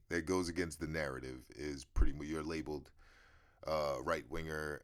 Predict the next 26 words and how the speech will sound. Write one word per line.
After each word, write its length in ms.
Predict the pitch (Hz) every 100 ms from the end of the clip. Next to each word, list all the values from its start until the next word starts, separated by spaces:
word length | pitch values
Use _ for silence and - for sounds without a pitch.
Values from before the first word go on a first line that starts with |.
| -
and 300 | 73 71 - 76
anti-vax, 720 | 71 73 69 73 69 - - -
and, 520 | 73 73 71 69 67 65 - _ _ _ _ _ _ _ -
you 100 | 107
know, 140 | 92
you, 160 | 78 82
you're 180 | 73 90
labeled 340 | 95 95 92
as 120 | 87 -
crazy 460 | - 113 87 135 -
pretty 180 | - 139
much. 400 | - - - - - - - - _ _ _ _ _ _ _ _ - -
But 100 | 98
when 140 | 101
there's 160 | 98 107
only 200 | 113 104
one 200 | 104 95
narrative 420 | 92 87 80 -
allowed, 440 | 78 78 62 65 - 76
that's 200 | 80 -
how 100 | 80
you 160 | 78
should 200 | 73 82
know, 360 | 71 64 60 - _ _ -
um, 400 | 65 62 60 58 - _ _ _ - 64
that 220 | 73 67